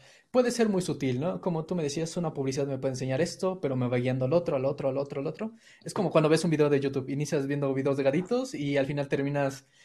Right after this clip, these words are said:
viendo por qué la Tierra es plana, ¿no? Puede ser ta-, tan sutil el cambio que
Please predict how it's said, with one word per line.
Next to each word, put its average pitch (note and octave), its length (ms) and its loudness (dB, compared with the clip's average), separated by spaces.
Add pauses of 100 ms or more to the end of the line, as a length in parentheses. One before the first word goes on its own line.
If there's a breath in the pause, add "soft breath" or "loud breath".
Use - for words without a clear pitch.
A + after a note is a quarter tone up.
(180 soft breath)
viendo E3 320 4
por C#3+ 240 2
qué D3+ 180 4
la C#3 200 2
Tierra C#3+ 180 4
es C3+ 80 0
plana, C3 460 2
¿no? A#3+ 240 -4 (340)
Puede E3+ 180 6
ser E3+ 200 4
ta-, E3 260 4
tan D#3 160 2
sutil F3 380 0
el F3 160 6
cambio F#3+ 340 0
que B2 420 -4